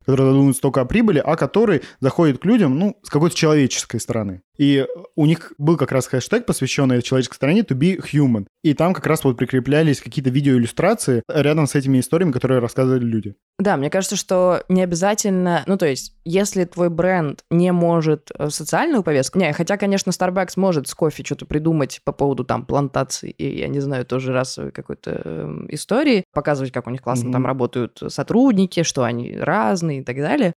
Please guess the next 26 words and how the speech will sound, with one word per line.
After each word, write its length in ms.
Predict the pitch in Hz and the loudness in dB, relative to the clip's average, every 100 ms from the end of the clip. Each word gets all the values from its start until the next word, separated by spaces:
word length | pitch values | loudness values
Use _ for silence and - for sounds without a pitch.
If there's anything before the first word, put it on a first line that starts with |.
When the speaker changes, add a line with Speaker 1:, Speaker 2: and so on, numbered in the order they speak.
| - | -6
Speaker 2:
но 360 | 156 208 208 | 0 2 2
как-то 280 | 160 175 - | 0 -4 -2
это 140 | 151 151 | -2 -2
немножко, 560 | 147 143 - 139 - - | -2 -4 -4 -8 -8 -8
ну, 240 | 151 - | -8 -8
strange. 340 | - - 113 - - | -14 -10 -10 -10 -4
Вот, 260 | 160 156 - | 0 0 0
поэтому, 300 | 170 180 - | 0 0 0
ну, 220 | 185 175 - - | 0 0 -2 -4
если 300 | 170 202 - | 0 0 0
твоя 160 | 170 160 | -2 0
компания 420 | 156 165 165 139 | -2 0 0 0
не 80 | 135 | -2
создаёт 420 | - 147 160 151 | -2 0 2 2
какой-то 440 | 131 - 143 135 135 | -2 0 0 2 -2
нереально 640 | 139 143 147 143 135 123 | -2 0 0 0 -2 -4
важный 340 | 131 139 139 135 | -2 -4 -2 -8
социальный 380 | 139 139 131 123 | -4 -4 -4 -4
продукт, 400 | 139 269 - _ _ | -4 -4 -6 _ _
ты 100 | 190 | -2
всё 180 | 180 170 | 0 0
равно 300 | 156 156 214 | 0 2 2
можешь 640 | 196 165 170 165 139 - - _ | 2 2 2 0 -2 -8 -14 _
иметь 320 | 165 185 143 - | 2 2 2 -2
ценности 640 | 240 359 240 - - 101 _ - | 0 2 0 -2 -8 -12 _ -4
и 640 | 160 165 156 147 143 127 | 0 2 2 2 0 -4